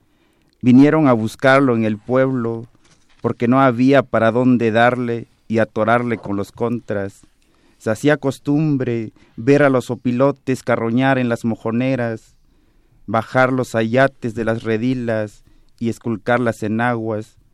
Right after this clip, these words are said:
buscando carne. Él dejó sus canicas en la cuarta del rombo, en la raya con nubarrones de nostalgia, dejó los peces multicolores con los sueños de la noche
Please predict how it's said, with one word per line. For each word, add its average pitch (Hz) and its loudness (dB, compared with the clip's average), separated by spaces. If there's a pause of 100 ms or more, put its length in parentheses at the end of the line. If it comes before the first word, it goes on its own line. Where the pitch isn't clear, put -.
(180)
buscando 110 -6
carne. 104 -6 (1160)
Él 110 -8 (600)
dejó 113 -6
sus 113 -10
canicas 113 -2
en 107 -4
la 101 -4
cuarta 117 -4
del 104 -6
rombo, 110 -8 (560)
en 110 -2
la 117 2
raya 123 2
con 117 -2
nubarrones 117 0
de 120 -2
nostalgia, 113 -6 (720)
dejó 123 -8 (320)
los 110 -10
peces 117 -4
multicolores 110 -6
con 107 -4
los 101 -6
sueños 110 -4
de 101 -6
la 98 -4
noche 104 -8